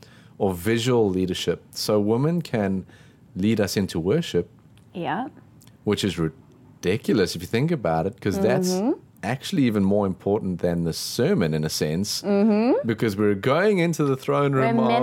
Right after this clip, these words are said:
Speaker 1: the
Speaker 2: ministering
Speaker 1: King.
Speaker 2: to God, not to people.
Speaker 1: What are
Speaker 2: I mean,
Speaker 1: some of
Speaker 2: that's
Speaker 1: the
Speaker 2: what
Speaker 1: oth-,
Speaker 2: worship
Speaker 1: what are
Speaker 2: is,
Speaker 1: some of the
Speaker 2: right?
Speaker 1: other areas that some
Speaker 2: Well,
Speaker 1: of
Speaker 2: I
Speaker 1: the
Speaker 2: mean,
Speaker 1: other
Speaker 2: kids
Speaker 1: imbalances?
Speaker 2: ministry is
Speaker 1: Yeah.
Speaker 2: a no-brainer,
Speaker 1: Mm-hmm.
Speaker 2: and part of, part of the reason is I think that just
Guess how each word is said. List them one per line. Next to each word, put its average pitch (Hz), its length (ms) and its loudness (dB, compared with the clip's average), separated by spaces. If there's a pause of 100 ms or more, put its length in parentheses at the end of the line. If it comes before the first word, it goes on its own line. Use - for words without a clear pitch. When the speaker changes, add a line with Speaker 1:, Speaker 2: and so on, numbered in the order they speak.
(180)
Speaker 1:
the 139 100 2
Speaker 2:
ministering 220 200 0
Speaker 1:
King. 220 180 2
Speaker 2:
to 196 60 2
God, 185 560 2
not 175 240 -8
to 190 100 -10
people. - 640 -8 (1040)
Speaker 1:
What 120 160 0
are 123 40 2
Speaker 2:
I - 40 4
mean, 208 60 4
Speaker 1:
some 127 120 2
of 127 60 2
Speaker 2:
that's 123 140 4
Speaker 1:
the 120 60 2
Speaker 2:
what - 100 2
Speaker 1:
oth-, - 20 0
Speaker 2:
worship 123 100 0
Speaker 1:
what 127 100 2
are 131 60 4
Speaker 2:
is, - 100 4
Speaker 1:
some 123 140 0
of 120 60 2
the 117 60 2
Speaker 2:
right? 113 80 0
Speaker 1:
other 123 280 2
areas 90 380 0
that - 220 -4
some - 120 -2
Speaker 2:
Well, 277 80 0
Speaker 1:
of 269 40 2
Speaker 2:
I - 20 2
Speaker 1:
the 247 60 0
Speaker 2:
mean, 202 160 0
Speaker 1:
other - 100 -6
Speaker 2:
kids 269 240 -2
Speaker 1:
imbalances? 247 40 -2
Speaker 2:
ministry 190 480 -2
is 180 80 0
Speaker 1:
Yeah. - 100 0
Speaker 2:
a - 20 -2
no-brainer, 170 800 -4
Speaker 1:
Mm-hmm. 110 140 0
Speaker 2:
and 175 260 2
part 185 240 2
of, 190 120 0 (400)
part 196 220 0
of 190 80 0
the 180 80 0
reason 160 320 0
is 165 80 -6
I 160 100 2
think 151 200 -4
that - 260 -4
just 160 200 -4